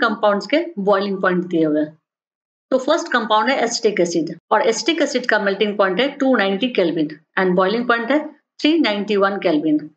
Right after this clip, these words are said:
नेक्स्ट कंपाउंड है क्लोरोफॉर्म। क्लोरोफॉर्म का मेल्टिंग पॉइंट है टू हंड्रेड नाइन केल्विन and बॉइलिंग पॉइंट है थ्री हंड्रेड थर्टी फ़ोर केल्विन।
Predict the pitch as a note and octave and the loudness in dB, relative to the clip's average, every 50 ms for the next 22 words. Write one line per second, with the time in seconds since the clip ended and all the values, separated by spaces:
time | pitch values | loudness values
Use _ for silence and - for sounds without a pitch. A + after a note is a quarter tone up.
0 | _ _ _ _ _ _ _ _ _ _ _ _ - - B3+ B3 - - - C4+ | _ _ _ _ _ _ _ _ _ _ _ _ -2 0 0 -2 -2 -2 0 0
1 | B3+ B3 C4 C4 C4 C4 D4 E4+ E4 - - A#3+ G#3+ G3+ G3 G#3 G3 - F#3 E3 | 0 2 2 2 2 2 0 0 -2 -2 0 2 2 4 4 2 0 0 0 0
2 | D#3 - - - - A3+ A3 A#3 C4+ C4 - C#4+ C#4+ D4 D4 D4 C#4+ B3 A3 G#3+ | 0 -2 -6 -4 0 2 2 4 2 2 2 2 2 2 2 2 0 0 0 -2
3 | G#3 A3+ A#3 A3 A3 A3 G#3+ G#3 G3 G#3 B3+ D4 C#4+ - - D4 D4+ D4+ C4+ B3+ | 0 0 -2 0 2 2 0 2 0 0 -2 -2 -2 -2 0 2 2 2 2 2
4 | A3+ A#3 A#3 G#3 G3+ G3 F#3+ G3+ A3+ A#3+ A#3 A3+ A#3 A#3+ C#4 D4 D4 D4 - A3 | 0 0 0 0 0 -2 -2 -2 -2 -2 -2 0 2 2 2 2 2 0 -2 -2
5 | G3+ G3 F#3+ G3+ G3+ G3+ A#3 C4 B3+ B3 B3 B3 B3 B3 C#4 D#4 D4 D4+ - - | 0 0 2 2 2 2 0 0 0 0 0 0 0 0 -2 -2 -2 -2 0 2
6 | C#4+ D4+ C4+ A3+ A3 A3+ A3 A3 A3 G#3 G#3+ A3 - - G#3 G3 F#3+ - F3+ D3+ | 2 2 2 2 0 0 0 2 0 0 0 0 2 2 0 2 2 0 0 0
7 | D3+ E3+ D#3 D#3 - | 0 0 -2 -2 -4